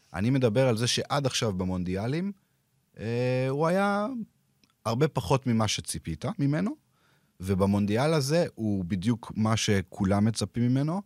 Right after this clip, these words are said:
אה, וזה מה שהופך אותו, לדעתי, סוף סוף לאגדת מונדיאל, בלי קשר לתוצאה ביום ראשון.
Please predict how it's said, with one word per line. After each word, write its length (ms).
אה, 320
וזה 320
מה 120
שהופך 460
אותו, 260
לדעתי, 640
סוף 320
סוף 480
לאגדת 520
מונדיאל, 480
בלי 220
קשר 300
לתוצאה 440
ביום 280
ראשון. 340